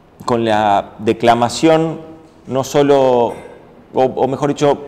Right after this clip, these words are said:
con lo que tiene que ver con la democracia, ¿no? En términos de, democráticos y de discusión de la democracia, eh, muchos, hay, hay mucho de, de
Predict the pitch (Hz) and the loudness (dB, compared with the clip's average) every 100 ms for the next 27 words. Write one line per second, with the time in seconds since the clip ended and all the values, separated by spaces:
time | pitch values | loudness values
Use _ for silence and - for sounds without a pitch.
0 | - - - - - - - - 131 135 | -18 -20 -20 -20 -20 -20 -16 -6 0 0
1 | 147 180 160 160 160 147 127 117 117 117 | 2 2 4 2 4 2 4 2 -2 0
2 | 110 104 98 101 123 131 - - - - | 0 0 -8 -8 -8 -10 -14 -20 -20 -20
3 | - - - 120 156 160 156 143 - 117 | -20 -20 -12 -2 0 2 2 0 -2 -2
4 | 117 117 113 113 110 - - 95 113 120 | 0 0 0 -2 -6 -10 -16 -8 -6 -4
5 | 104 143 147 151 147 151 151 - - 113 | -2 0 0 -2 0 -2 -2 -10 -10 -6
6 | 110 107 110 - 110 156 156 139 117 113 | -4 -4 -4 -6 -4 0 0 0 0 0
7 | 110 110 - 135 131 - 131 139 131 - | -2 -6 0 0 0 -2 -4 -4 -6 -18
8 | - - 95 101 101 113 127 123 - 123 | -20 -16 -8 -6 -6 -4 -4 -4 -2 -4
9 | 117 113 104 110 127 151 139 113 113 120 | 0 0 2 0 0 -2 -2 0 0 0
10 | 120 - | -2 -6